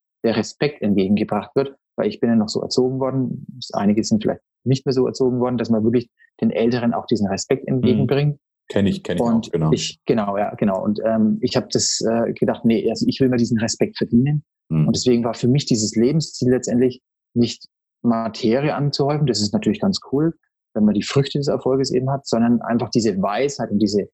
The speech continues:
Speaker 1: diese, also auch Menschen auf den Weg zu bringen, das war für
Speaker 2: Mhm.
Speaker 1: mich so, das ist daraus entstanden.
Speaker 2: Mhm.
Speaker 1: Aber das hab ich dann wieder komplett vergessen.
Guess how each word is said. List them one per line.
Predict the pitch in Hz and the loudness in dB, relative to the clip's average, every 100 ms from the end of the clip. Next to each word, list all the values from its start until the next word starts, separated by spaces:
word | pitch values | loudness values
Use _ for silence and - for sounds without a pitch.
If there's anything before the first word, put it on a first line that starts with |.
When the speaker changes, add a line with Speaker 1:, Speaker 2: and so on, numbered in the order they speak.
| _ _ _ | _ _ _
Speaker 1:
diese, | - 107 104 - _ | -6 -4 -2 -6 _
also | - 123 | -4 -2
auch | - 117 | -2 2
Menschen | 107 135 131 123 107 110 _ _ _ 110 | 2 2 2 2 2 0 _ _ _ -6
auf | 107 - | -6 -2
den | 107 101 | 0 2
Weg | 113 135 | 2 0
zu | 101 | -2
bringen, | - 104 101 | 0 2 2
das | 95 - | 0 -2
war | 117 | 0
für | 85 | 2
Speaker 2:
Mhm. | 113 | 2
Speaker 1:
mich | 110 | 2
so, | 113 107 | 0 0
das | - 110 | 0 -2
ist | 117 | -2
daraus | 104 104 | -2 0
entstanden. | - 110 - 92 202 - _ | -2 -2 -4 -6 -8 -12 _
Speaker 2:
Mhm. | 78 147 160 - | 0 2 0 -6
Speaker 1:
Aber | - | -4
das | - | -2
hab | 147 | 0
ich | 151 | -2
dann | 143 135 | 0 0
wieder | 143 | 0
komplett | - 123 175 - | -2 -2 0 -2
vergessen. | 156 135 143 135 185 | -2 0 2 2 0